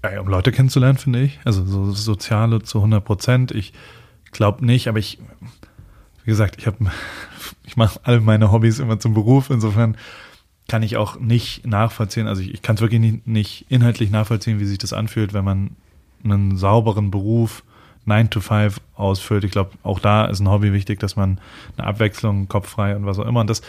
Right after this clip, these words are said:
also für mich ist Leute kennenlernen das Aller-, Allerwichtigste an Hobbys, die ich aus-, äh, übe. Und das Zweite, und das ist auch echt abgefahren am Fahrradfahren,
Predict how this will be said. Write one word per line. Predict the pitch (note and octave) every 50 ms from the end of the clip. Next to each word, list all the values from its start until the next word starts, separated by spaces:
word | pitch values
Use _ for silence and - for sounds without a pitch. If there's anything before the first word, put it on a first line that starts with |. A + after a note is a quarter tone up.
| - - - - - - -
also | B2 G#2 F2+
für | - A2+
mich | A2 A2+ B2 D3 D3+ - - - - _ _ _ _ _ _ _ _ _ _ _ _ _ -
ist | A#2+ G#2 - - - - _ _ _ _ _ _ -
Leute | B2+ C3+ D#3 D#3 D#3+
kennenlernen | C3+ C#3 C#3+ C3+ C3+ C3+ C3 C3 C3 C#3 C#3 C3+
das | B2+ B2 -
Aller-, | - - - B2 C3 B2+ A#2
Allerwichtigste | G2 A#2 A#2 A2+ A#2 C3 - - D3 B2 - - D3 C#3
an | A#2 B2+ B2
Hobbys, | B2+ B2+ A#2+ B2+ A#2 -
die | -
ich | B2 A#2 -
aus-, | A#2 A#2+ A#2 -
äh, | - - - - - - - - - - - - - - - - G#2+ F#2+ -
übe. | - C#3+ C#3+ C#3 C3 C#3 C3
Und | A#2 A2+
das | A2 - -
Zweite, | - C3 B2+ C3+ C3+ C#3+
und | A#2+ A2+
das | B2+ - D3
ist | C3+ -
auch | - B2+ C3 B2 -
echt | - C3+ C#3 - -
abgefahren | - C3+ - - B2+ - - A#2+ A2+ G#2+
am | G#2+ G#2
Fahrradfahren, | - - C3 C3 B2+ - - B2 B2 C3